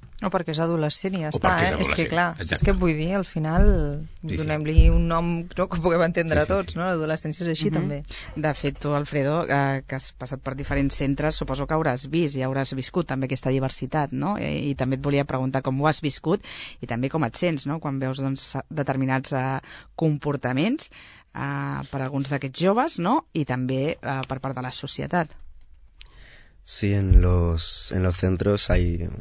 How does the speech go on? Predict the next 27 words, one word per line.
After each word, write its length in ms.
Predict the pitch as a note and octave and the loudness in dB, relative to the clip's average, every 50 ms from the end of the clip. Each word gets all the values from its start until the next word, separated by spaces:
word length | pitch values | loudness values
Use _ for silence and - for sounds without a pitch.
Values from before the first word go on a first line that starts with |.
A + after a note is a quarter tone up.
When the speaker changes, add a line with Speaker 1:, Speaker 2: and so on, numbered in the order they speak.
| G2 - - - - | -12 -14 -14 -14 -12
Speaker 4:
se 160 | - - F#2 | -8 -4 0
podría 200 | F2+ F2+ F2 F2+ | 2 4 4 4
decir 180 | F2+ - G2 F#2 | 2 2 0 0
que 100 | - G2 | 2 2
de 120 | F#2+ F#2+ F#2 | 4 4 4
todo, 360 | F2 G2 G2 F#2+ G2+ G#2+ - - - - - - - - - - - - - - - - - - - - - | 4 4 4 4 2 2 -2 -6 -12 -16 -16 -16 -20 -20 -20 -20 -20 -20 -20 -20 -20 -20 -20 -20 -20 -20 -4
que 280 | - G2+ G2 F#2+ F#2 F2+ | 0 2 4 6 6 6
al 120 | F#2 F2+ | 4 2
final 400 | F2 - - F#2 F#2 F2+ F2+ F#2 | 2 0 0 2 4 4 6 6
el 120 | F#2 F#2 F2 | 4 4 4
chico 320 | - - G2 F2+ G2 F#2 | 2 2 4 4 4 2
que 180 | E2+ F#2+ F#2 F#2 | 4 4 4 6
entra 280 | F#2+ F#2+ F2+ G2+ G#2 G2+ | 4 4 4 4 4 4
no 100 | G2 F#2 | 4 4
sabe 300 | - - F2+ F2+ F2+ F2 | 2 2 2 2 2 2
si 440 | - - - F#2 F2+ F2+ F2+ F2+ | 2 0 2 2 2 4 4 4
va 100 | F2+ F2 | 4 2
a 40 | F2 | 2
ser 200 | E2+ - F2+ F2 | 2 0 0 -2
tu 400 | - - F2+ F2 F2 F2 F2 E2+ | -2 -2 0 0 2 2 2 2
amigo 880 | E2+ F2 F2+ F#2+ G#2 G#2+ A2 A#2+ B2 B2 B2 A2 F#2+ F#2 F2+ F2 E2+ E2+ | 2 2 2 4 4 4 4 6 6 6 6 4 4 4 4 2 2 2
o 20 | E2+ | 0
va 80 | F2 E2+ | 0 0
a 40 | |
ser 180 | - - F#2 F#2 | 0 0 0 2
alguien 280 | F2+ F2 F#2 F#2 F2+ F2+ | 2 2 2 2 0 2
problemático. 840 | - F2+ F2 F2 F2 F2+ F#2 G2 F#2+ G2+ G2 - F#2+ G2 G#2+ - | 2 2 4 4 4 4 2 2 2 0 0 2 2 0 0 -2